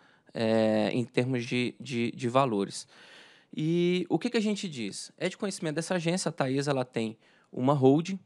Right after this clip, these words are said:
em que os contratos de concessão, eles são, é, existem vários contratos de concessão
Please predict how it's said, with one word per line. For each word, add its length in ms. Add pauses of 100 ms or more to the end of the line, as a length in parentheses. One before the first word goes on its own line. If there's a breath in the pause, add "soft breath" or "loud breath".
(380 soft breath)
em 140
que 200 (100)
os 160
contratos 400
de 100
concessão, 680 (340 soft breath)
eles 280
são, 380 (440 soft breath)
é, 840
existem 380
vários 280
contratos 320
de 60
concessão 600